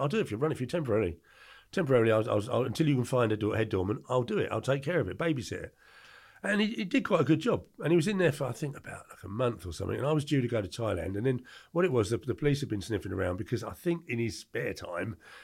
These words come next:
he wasn't a full-time doorman. I think in his spare time he was doing a little bit of dealing or something. And I, and I, like I said before, I can't have any involvement with that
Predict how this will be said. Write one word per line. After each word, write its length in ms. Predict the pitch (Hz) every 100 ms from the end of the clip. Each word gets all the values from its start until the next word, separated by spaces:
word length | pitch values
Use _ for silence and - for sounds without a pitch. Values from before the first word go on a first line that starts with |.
| - -
he 80 |
wasn't 220 | 139 143 127
a 20 |
full-time 400 | 113 101 101 95
doorman. 340 | 107 87 87
I 80 | -
think 200 | 110 202
in 40 |
his 120 | 113 -
spare 200 | 117 101
time 220 | 98 98
he 80 | 98
was 120 | 95
doing 200 | - 95
a 20 |
little 160 | 92 90
bit 80 |
of 80 | -
dealing 300 | 90 85 85
or 60 | 82
something. 260 | 90 82 - - - - -
And 160 | 120
I, 120 | 117 123
and 120 | 120
I, 80 | 120
like 140 | 120
I 20 | 110
said 160 | 120
before, 280 | 107 113 90
I 60 | 117
can't 320 | - 117 120
have 240 | 110 85
any 140 | - 110
involvement 460 | 104 113 101 104
with 180 | 107 104
that 300 | 87 101 -